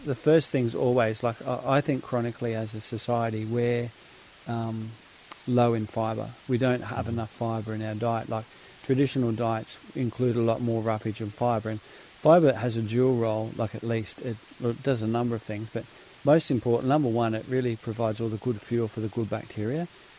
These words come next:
Speaker 1: Having a healthy bacterial population helps to keep your bowels more regular.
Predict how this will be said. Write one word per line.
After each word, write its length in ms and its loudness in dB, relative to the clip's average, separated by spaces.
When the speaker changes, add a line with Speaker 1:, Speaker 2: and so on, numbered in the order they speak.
Speaker 1:
Having 300 4
a 60 -2
healthy 280 -2
bacterial 540 -4
population 720 -6
helps 360 -8
to 80 -12
keep 240 -6
your 80 -4
bowels 320 -4
more 160 -2
regular. 460 -6